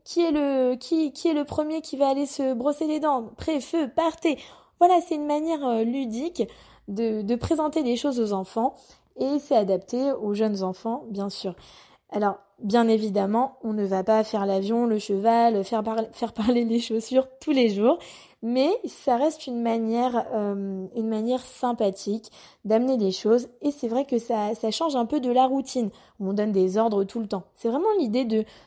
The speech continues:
de casser un peu cette routine qui peut être, euh, très ennuyeuse et qui parfois ne donne pas envie d'être, euh, écoutée, ne donne pas envie de, aux enfants de nous écouter. Et ça change l'humeur générale et bien sûr ça met une bonne ambiance. Donc on peut...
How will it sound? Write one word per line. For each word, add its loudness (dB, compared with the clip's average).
de -2
casser 2
un 2
peu 0
cette 0
routine 0
qui -10
peut -4
être, 2
euh, 0
très 2
ennuyeuse 0
et 0
qui -8
parfois -2
ne 2
donne 0
pas 0
envie 0
d'être, -2
euh, -2
écoutée, -6
ne 0
donne 2
pas 8
envie 0
de, -6
aux -4
enfants -2
de -2
nous -4
écouter. -6
Et 4
ça 0
change -2
l'humeur -2
générale -2
et -4
bien -4
sûr -8
ça -8
met -4
une -4
bonne 0
ambiance. -6
Donc -4
on -4
peut... 2